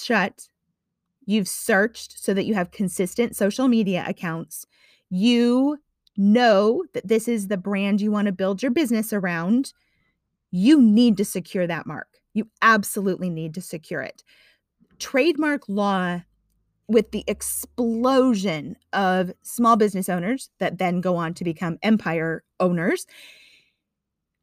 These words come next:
twenty years ago, it, we, there weren't a lot of trademarks because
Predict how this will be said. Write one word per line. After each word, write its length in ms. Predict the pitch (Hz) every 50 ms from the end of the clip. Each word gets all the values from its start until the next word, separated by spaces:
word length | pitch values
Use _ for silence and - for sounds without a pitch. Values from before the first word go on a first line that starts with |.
| _ _ _
twenty 520 | - - - - 294 320 339 370 381 302 262
years 240 | 262 277 262 -
ago, 460 | 339 311 349 349 349 370 392 415 392 - _ _ _ _ _ _ _ _ _ _ _ _ _ _ _ -
it, 140 | 247 269 - - _ _ _ -
we, 220 | 233 254 277 214 226 _
there 140 | - 302 302
weren't 280 | 254 262 311 330 320 -
a 60 | 294
lot 180 | 302 302 330 311
of 80 | 302
trademarks 560 | - - 277 269 269 226 139 90 - - -
because 320 | - - 247 - 262 214